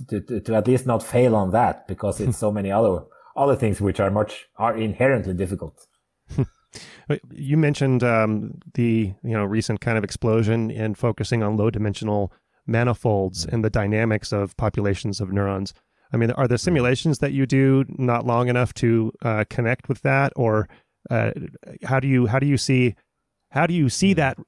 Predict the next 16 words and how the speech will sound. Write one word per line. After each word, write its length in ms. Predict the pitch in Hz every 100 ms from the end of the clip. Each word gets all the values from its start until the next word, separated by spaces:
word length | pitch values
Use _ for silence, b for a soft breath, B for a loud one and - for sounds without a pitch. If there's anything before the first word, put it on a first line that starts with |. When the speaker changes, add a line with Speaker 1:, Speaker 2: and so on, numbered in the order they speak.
| -
Speaker 2:
uh, 340 | 127 120 120 -
in 180 | 123
general, 420 | 120 180 123 120 110
and 140 | 143 127
then 220 | 120 113
do 120 | 113
you 300 | 117 117 107 -
think 220 | - 160
Speaker 1:
Mm. 40 | 135
Speaker 2:
about 300 | 123 117 - _ -
that 240 | 123 120
in 120 | 123
terms 260 | 110 123 117
of 120 | 113
your 120 | 117
own 320 | 120 117 110